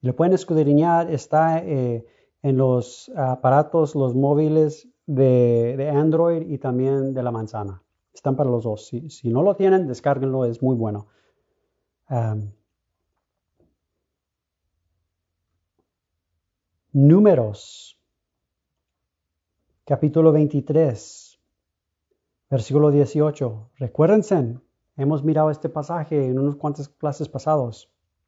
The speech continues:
Este es, ah, Balak y Balaam.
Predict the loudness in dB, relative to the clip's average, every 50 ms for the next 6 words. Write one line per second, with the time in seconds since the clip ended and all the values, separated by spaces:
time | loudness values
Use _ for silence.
0 | _ _ _ _ _ _ _ _ _ _ _ _ _ _ _ _ _ _ _ _
1 | _ _ _ _ _ _ _ _ _ 2 2 2 2 0 0 0 0 -2 -6 -14
2 | -16 -18 -20 -20 -20 -20 _ _ _ _ _ _ _ _ -2 0 0 0 0 -2
3 | -6 -6 -4 -2 0 2 2 2 0 0 -2 -4 -8 -10 -18 _ _ _ _ _
4 | _ _ _ _ _ _ _ _ _ _ _ _ _ _ _ _ _ _ _ _
5 | _ _ _ _ _ _ _ _ _ _ _ _ _ _ _ 0 0 2 2 2
6 | 2 2 0 0 -2 -2 -4 -6 -10 -12 -16